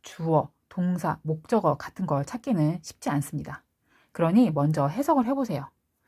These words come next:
첫 번째, "그녀는 가지고 있었다. 그녀의 동생을 돕는다. 그녀를 숙제를." 두 번째, "그녀는 그녀의 동생이 그녀를 돕게 했다. 숙제를." 이렇게 두 가지로 해석했을 때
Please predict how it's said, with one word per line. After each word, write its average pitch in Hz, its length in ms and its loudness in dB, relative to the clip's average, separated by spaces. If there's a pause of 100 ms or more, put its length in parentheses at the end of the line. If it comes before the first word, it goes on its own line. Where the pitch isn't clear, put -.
(220)
첫 320 160 -2
번째, 330 360 2 (300)
"그녀는 254 600 2
가지고 196 500 -4
있었다. 151 500 -8 (320)
그녀의 160 500 2
동생을 180 580 0 (340)
돕는다. 214 720 6 (320)
그녀를 147 400 -2
숙제를." - 480 -12 (720)
두 220 120 0
번째, 196 420 2 (380)
"그녀는 233 600 4
그녀의 160 340 0
동생이 180 640 2 (240)
그녀를 156 340 0
돕게 160 300 -10
했다. - 420 -8 (320)
숙제를." - 460 -8 (920)
이렇게 294 380 4
두 214 140 -2
가지로 262 340 2
해석했을 269 500 -2
때 143 200 -6